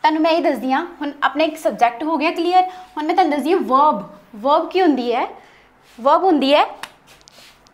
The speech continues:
action performed by the subject। Means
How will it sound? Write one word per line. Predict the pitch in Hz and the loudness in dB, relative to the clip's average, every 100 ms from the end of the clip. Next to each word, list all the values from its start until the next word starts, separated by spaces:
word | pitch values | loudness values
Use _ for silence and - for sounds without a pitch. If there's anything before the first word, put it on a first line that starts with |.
| _ - _ _ _ _ _ _ _ _ _ _ - _ _ - _ _ _ _ - | _ -20 _ _ _ _ _ _ _ _ _ _ -20 _ _ -20 _ _ _ _ 0
action | 269 302 - 359 392 403 - - - - _ _ _ _ _ _ _ _ _ - | 0 0 -10 -4 -4 -4 -8 -20 -20 -20 _ _ _ _ _ _ _ _ _ -6
performed | 285 269 - 359 339 269 269 330 339 - - _ _ _ _ _ _ _ _ _ _ _ | -2 -2 -2 0 0 0 0 -2 -4 -12 -20 _ _ _ _ _ _ _ _ _ _ _
by | - 196 262 262 277 302 294 - _ - | -18 0 2 2 0 -8 -12 -20 _ -14
the | 247 254 | -14 -8
subject। | 339 269 - - - - - _ _ _ - _ _ _ _ _ - - _ _ _ _ _ _ _ - _ - _ _ _ _ _ _ _ _ | -8 -8 -10 -12 -12 -18 -20 _ _ _ -20 _ _ _ _ _ -20 -20 _ _ _ _ _ _ _ -20 _ -20 _ _ _ _ _ _ _ _
Means | 233 226 233 302 - | -10 -8 -4 -4 -6